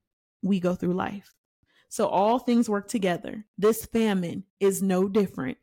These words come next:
This severe famine where there was a shortage of food, this worked together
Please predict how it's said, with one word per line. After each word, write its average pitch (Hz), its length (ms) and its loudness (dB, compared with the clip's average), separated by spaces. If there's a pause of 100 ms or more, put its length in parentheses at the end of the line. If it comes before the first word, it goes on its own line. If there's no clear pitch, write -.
(200)
This 208 200 -2
severe 226 580 0
famine 220 560 0
where 190 120 0
there 226 120 2
was 196 240 -2
a 175 120 -4
shortage 226 760 -2
of 180 200 -6 (120)
food, 196 580 2 (480)
this 254 340 0
worked 220 480 -2
together 214 640 -2